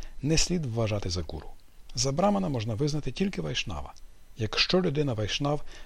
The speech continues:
то вона вже само собою браман. Якщо гуру має всі якості вайшнава, його слід вважати за брамана,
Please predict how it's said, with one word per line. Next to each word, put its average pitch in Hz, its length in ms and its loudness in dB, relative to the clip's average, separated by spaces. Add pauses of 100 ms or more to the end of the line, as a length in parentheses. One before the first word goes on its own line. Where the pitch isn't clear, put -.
(100)
то 110 120 0
вона 156 260 0
вже 127 160 0
само 202 260 4
собою 151 340 -2
браман. 80 340 -4 (420)
Якщо 135 360 0
гуру 196 260 2
має 110 200 0
всі - 240 2
якості - 420 0
вайшнава, 131 520 -2 (340)
його 147 360 4
слід 165 280 0
вважати 117 500 0
за 123 140 2
брамана, 156 440 2